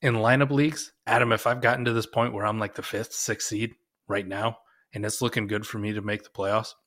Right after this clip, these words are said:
I know this has kind of been antithetical to what we've talked about in the past,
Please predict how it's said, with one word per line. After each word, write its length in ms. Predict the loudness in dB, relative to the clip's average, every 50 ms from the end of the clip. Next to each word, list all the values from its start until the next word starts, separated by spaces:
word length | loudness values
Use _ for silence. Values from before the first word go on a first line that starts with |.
| _ _ _ _ _ _ _ _ _ _ _ _ _ _ _ _ _ 6
I 80 | 6
know 220 | 6 8 8 6 6
this 180 | 6 4 4
has 140 | 2 0 0
kind 180 | 0 0 0 0
of 80 | 0
been 160 | 0 0 0 0
antithetical 640 | 0 0 0 0 0 0 0 -2 0 -2 -2 -4 -4
to 100 | -4 -2
what 240 | -2 0 0 0 0
we've 180 | -2 -2 -2 -4
talked 280 | -4 -4 -4 -4 -4
about 260 | -2 0 0 0 0
in 80 | -2 -4
the 80 | -8 -6
past, 380 | -4 -2 -2 -2 -2 -2 -6